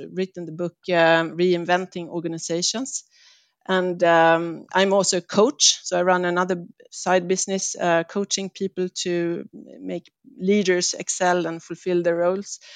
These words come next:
And he works as an advisor and a coach, and, uh, he was a former associate, uh, partner with, uh, in McKinsey. And, um,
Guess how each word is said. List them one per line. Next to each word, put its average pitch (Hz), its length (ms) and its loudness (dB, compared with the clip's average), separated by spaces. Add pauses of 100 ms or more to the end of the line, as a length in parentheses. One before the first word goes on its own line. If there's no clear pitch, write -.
(460)
And 214 160 2
he 233 240 4
works 196 360 6
as 175 160 -2
an 170 260 0
advisor 175 800 2 (140)
and 180 100 -12
a 175 40 -12
coach, - 600 -2
and, 175 260 -12
uh, 165 380 0 (320)
he 180 140 -6
was 175 200 -4
a 175 60 -14
former 165 400 -2
associate, 165 760 -8
uh, 160 540 -6 (140)
partner 170 340 -10
with, 156 260 -12
uh, 156 180 -8 (140)
in 165 160 -10
McKinsey. 170 540 -12 (580)
And, 190 340 2
um, 185 320 6